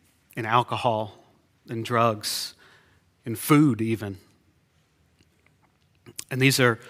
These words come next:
are all false gods that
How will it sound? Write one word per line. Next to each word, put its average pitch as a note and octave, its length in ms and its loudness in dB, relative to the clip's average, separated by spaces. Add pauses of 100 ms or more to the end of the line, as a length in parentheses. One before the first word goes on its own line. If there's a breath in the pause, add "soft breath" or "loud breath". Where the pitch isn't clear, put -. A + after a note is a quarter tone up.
(220 loud breath)
are A#2 140 2
all B2+ 380 4 (180 loud breath)
false C#3 480 4
gods - 640 -6 (2000)
that A#2+ 180 0